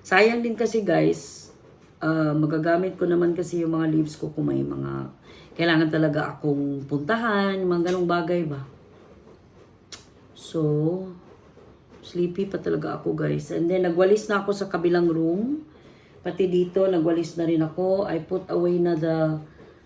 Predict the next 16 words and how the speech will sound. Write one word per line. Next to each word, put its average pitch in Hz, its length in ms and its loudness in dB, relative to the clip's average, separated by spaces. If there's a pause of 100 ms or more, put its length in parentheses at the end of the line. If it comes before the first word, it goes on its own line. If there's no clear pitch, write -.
(160)
the 170 80 0
laundry. 180 640 4
And 196 80 0
then, 190 320 2
this 214 240 6
coming 202 320 2
Saturday, 196 480 0
magpapalaundry 175 800 0
na 175 160 4
naman 160 240 4
ako, 160 240 -2
guys. 160 240 0
Kasi 165 320 -2
nga 160 80 2
maraming, 160 720 2 (560)
ah, 151 640 2